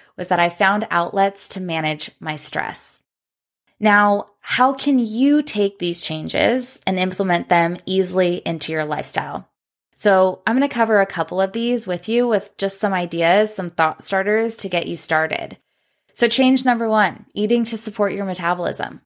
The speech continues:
What you could do is you could get a macro count or work with a coach or join a program or simply just start focusing on building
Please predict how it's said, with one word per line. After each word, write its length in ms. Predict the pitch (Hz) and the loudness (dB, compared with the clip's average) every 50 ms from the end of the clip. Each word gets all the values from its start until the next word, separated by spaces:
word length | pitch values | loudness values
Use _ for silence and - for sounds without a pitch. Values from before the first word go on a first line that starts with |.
| _ _ _ _ _ _ _ | _ _ _ _ _ _ _
What 180 | - 185 190 - | -2 0 0 0
you 60 | 202 196 | 0 0
could 120 | 220 208 | 0 0
do 220 | 202 208 202 196 | 4 4 4 6
is 240 | 196 190 185 185 185 | 6 4 2 0 -4
you 80 | 180 180 | -6 -6
could 180 | 175 185 170 | -6 -6 -4
get 260 | 175 175 170 165 165 - | -2 0 0 0 0 -2
a 220 | 170 165 160 160 | -2 -2 -2 -2
macro 420 | 160 165 196 208 226 226 - 226 214 | -2 0 0 0 0 0 0 -2 -2
count 640 | - - 208 202 196 196 190 190 190 190 185 - - - | -2 0 2 2 4 4 4 2 2 0 -2 -4 -10 -10
or 480 | - 165 165 165 160 156 156 156 160 - - - - _ - | -6 -2 0 2 4 4 4 2 0 -4 -10 -20 -20 _ -4
work 260 | 180 180 170 - - | -2 -2 -2 0 -2
with 120 | 160 160 - | -4 -4 -2
a 100 | - 151 | -4 -6
coach 560 | - - - - 247 240 254 254 254 - - - | -6 -6 -2 0 2 2 2 2 0 -4 -8 -6
or 320 | 190 175 165 160 160 160 | -4 -2 0 0 0 -2
join 220 | 156 - 156 156 156 | -2 -4 -6 -6 -6
a 60 | 147 | -10
program 920 | - _ - - - 262 247 240 233 233 233 226 226 220 214 214 214 214 214 - _ _ _ _ _ - | -10 _ -10 -4 0 2 2 2 2 0 0 2 4 6 6 4 4 2 0 -6 _ _ _ _ _ 0
or 300 | 208 226 233 240 247 233 | 2 4 4 4 4 2
simply 720 | - - - - 208 196 220 - - 294 302 311 - - - 196 | 0 -4 -4 -2 -2 -2 -2 -2 -2 -2 -2 0 -2 -4 -4 -2
just 280 | - 208 208 208 - | 0 0 0 0 0
start 340 | - - 202 185 185 - - | 0 2 2 4 2 2 0
focusing 440 | - - 202 196 208 202 - 202 190 | 0 0 0 2 0 -2 -2 -2 -2
on 280 | 180 175 180 175 170 - - | 0 0 0 -2 -2 -2 0
building 580 | 170 165 165 170 180 180 180 180 180 180 180 | 0 2 2 2 2 2 2 0 -2 -4 -6